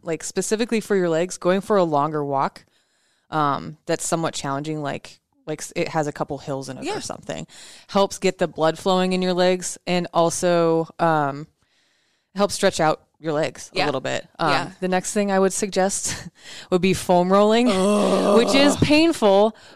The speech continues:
Speaker 1: but it serves its purpose
Speaker 2: It
Speaker 1: because
Speaker 2: hurts
Speaker 1: it's breaking
Speaker 2: so
Speaker 1: up
Speaker 2: good.
Speaker 1: that lactic acid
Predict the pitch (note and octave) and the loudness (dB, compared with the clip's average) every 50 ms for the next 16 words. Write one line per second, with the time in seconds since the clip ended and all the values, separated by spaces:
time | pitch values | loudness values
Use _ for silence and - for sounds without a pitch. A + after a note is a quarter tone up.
0 | _ - A3+ A#3 A3 G#3+ - G#3 G#3 - - - C4+ C4+ B3+ A3 A3 - - - | _ 2 4 6 6 4 4 2 0 0 2 2 4 4 4 2 -2 -4 -2 2
1 | B3+ C4+ D4 - G#3 F#3+ F#3+ F#3+ - G3+ G3+ F#3 E3+ G#3 G3 F#3+ F#3+ F#3 F#3 F3+ | 2 2 4 4 4 4 4 4 2 -2 -2 2 4 6 6 6 6 4 2 0
2 | F3 - - G3 G3+ G#3 G#3 - A#3 G3 - - F3+ F#3+ G3+ F#3+ - - - E3 | -2 -2 2 4 4 4 4 4 0 -2 0 2 2 4 4 4 2 0 -4 0
3 | F3 F3 E3 - - E3+ E3+ E3 E3 - E3 D3+ - D#3+ F3 F#3 F#3 - - D3+ | 2 2 4 4 4 4 2 2 2 0 -4 -4 -2 0 2 2 0 0 -2 -4
4 | C#3+ C#3 - | -4 -6 -8